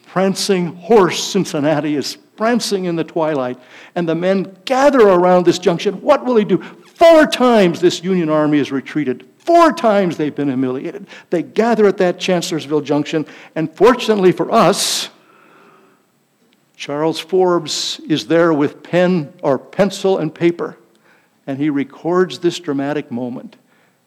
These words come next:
as Grant gets to this Chancellorsville Junction. It's almost as I can believe him pausing. He gets to that junction, and he turns south. And the men cheer and throw their hats in the air. And this is a singing army.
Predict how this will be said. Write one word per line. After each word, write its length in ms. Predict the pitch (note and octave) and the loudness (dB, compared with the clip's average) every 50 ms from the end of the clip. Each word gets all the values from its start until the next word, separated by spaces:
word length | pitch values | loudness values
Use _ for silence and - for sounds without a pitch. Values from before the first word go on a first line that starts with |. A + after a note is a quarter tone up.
| _ | _
as 180 | D3+ C3 A#2+ G2+ | -12 -12 -12 -10
Grant 500 | - C#3+ D3 D3 D3 D3 C#3 - - G#2+ | -8 -6 -4 -2 -2 -4 -4 -6 -12 -8
gets 360 | - D3+ D#3+ D3+ - - - | -4 -4 -4 -4 -6 -10 -10
to 140 | - D#3+ D#3 | -8 -8 -8
this 480 | - - E3+ E3 E3+ - - - - - | -6 -4 -4 -4 -2 -4 -6 -8 -12 -14
Chancellorsville 920 | _ - - - D#3+ E3 E3+ D#3+ - - D3+ D#3+ D3+ - F3 E3+ D#3 D#3+ | _ -16 -10 -6 -4 -4 -4 -4 -6 -6 -6 -6 -6 -6 -6 -6 -6 -6
Junction. 540 | D#3+ - C#3 A2+ A2+ G#2+ - - C#3+ C#3 C#3+ _ _ _ _ _ _ _ _ _ _ _ _ _ _ | -6 -8 -10 -10 -10 -12 -12 -12 -12 -12 -14 _ _ _ _ _ _ _ _ _ _ _ _ _ _
It's 120 | - - - | -12 -10 -6
almost 440 | - G3+ A#3 A#3 A#3+ A#3 - - - | -2 2 4 6 6 6 4 2 -2
as 140 | - - | -6 -2
I 100 | F#3 F#3 | -2 -2
can 200 | F3 - F#3 E3 | -2 -2 -4 -4
believe 320 | C#3+ E3 E3 F3+ G3 F#3 D#3 | -4 -2 -2 -2 -2 -4 -4
him 140 | E3 C#3+ C3 | -4 -4 -6
pausing. 520 | - - - E3 E3 E3+ E3 - D#3+ C#3+ | -6 -8 -6 -4 -2 -2 -2 -2 -4 -6
He 160 | - D#3 C#3 - _ - | -6 -8 -10 -10 _ -4
gets 180 | A#3 A#3+ A#3+ - | -4 -4 -4 -4
to 100 | - F#3+ | -8 -6
that 200 | F3+ F3 E3+ E3+ | -6 -6 -6 -6
junction, 480 | - - D#3 D#3+ D3+ - - D3 C3+ - _ - | -6 -6 -6 -6 -8 -10 -12 -14 -16 -16 _ -4
and 100 | G#3+ A#3 | 0 0
he 80 | A3 | 0
turns 320 | - - G#3 G3 F3+ F3 - | 0 0 0 0 0 -2 -4
south. 480 | - A3+ D#3+ - G3+ G3 - _ _ _ _ _ _ _ _ _ _ - | -6 -10 -10 -12 -16 -18 -20 _ _ _ _ _ _ _ _ _ _ -2
And 140 | G#3+ A#3 G#3 | 0 2 2
the 80 | G3 | 2
men 260 | F#3+ G3 G3 G3 F#3+ F3 | 2 2 2 2 2 0
cheer 540 | - - - - B3 C#4+ D4 C#4 C4+ B3+ | -2 -4 -2 2 4 6 6 6 6 4
and 180 | - A3 G#3 - | 4 4 2 0
throw 320 | - - - A#3+ C#4+ D4 | -2 -4 -2 0 0 2
their 140 | B3 A#3 G#3+ | 4 4 4
hats 300 | D#3 A3 G#3+ G#3 - - | 4 2 0 -2 0 0
in 100 | A3+ G#3 | 0 2
the 140 | G3 G3 F#3+ | 2 2 2
air. 120 | G#3+ F#3 | 2 2
And 140 | G#3+ G#3+ G3+ | 2 2 2
this 160 | C4+ B3+ - | 2 0 -2
is 80 | B3+ F3 | -2 -4
a 100 | F3+ E3+ | -4 -4
singing 540 | - - - - D#4+ D#4+ D4+ C#4+ B3+ A#3 G#3+ | -4 -4 -4 0 2 4 4 4 4 4 4
army. 460 | G#3 G#3+ G#3+ A3 G#3 F3 C#3 C3 B2+ | 4 4 4 4 4 2 0 -2 -4